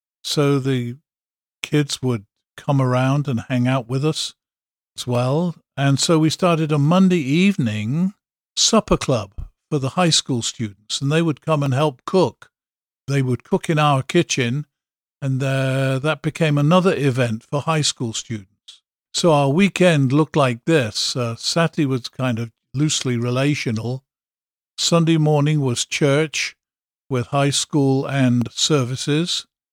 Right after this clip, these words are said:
Sunday afternoon was middle school. Sunday evening was a young adult fellowship. And Monday evening was a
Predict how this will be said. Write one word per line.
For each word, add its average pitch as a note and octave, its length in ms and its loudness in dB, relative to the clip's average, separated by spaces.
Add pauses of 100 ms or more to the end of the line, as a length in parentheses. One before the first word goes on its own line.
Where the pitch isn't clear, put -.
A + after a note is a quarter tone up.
(240)
Sunday D3 400 2
afternoon D3 760 4
was C#3 200 0
middle C#3+ 300 2
school. C3 540 -2
Sunday D3+ 440 0
evening C#3+ 640 2 (440)
was C#3 180 -2
a C3 60 0
young D3 320 2
adult C#3 560 0 (520)
fellowship. D3+ 680 2 (760)
And C3 220 2
Monday F#3 320 6
evening B2+ 640 0 (580)
was C3 520 0
a A2 400 -4